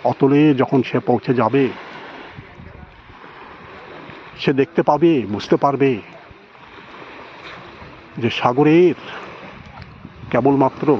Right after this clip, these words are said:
উপর থেকেই এমন অপরূপ সৌন্দর্যকে দেখা যায় না, সাগরের নিচেও পড়ে আছে এমন অপরূপ সৌন্দর্য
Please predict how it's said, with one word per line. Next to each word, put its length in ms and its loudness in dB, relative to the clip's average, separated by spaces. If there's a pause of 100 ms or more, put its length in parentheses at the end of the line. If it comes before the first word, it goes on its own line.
(260)
উপর 160 2 (120)
থেকেই 280 2 (440)
এমন 200 6 (500)
অপরূপ 380 2 (160)
সৌন্দর্যকে 680 0
দেখা 260 -2
যায় 200 -2
না, 80 -6 (1160)
সাগরের 440 2
নিচেও 300 4 (140)
পড়ে 180 4 (120)
আছে 240 0 (1200)
এমন 160 4 (100)
অপরূপ 340 4 (140)
সৌন্দর্য 420 2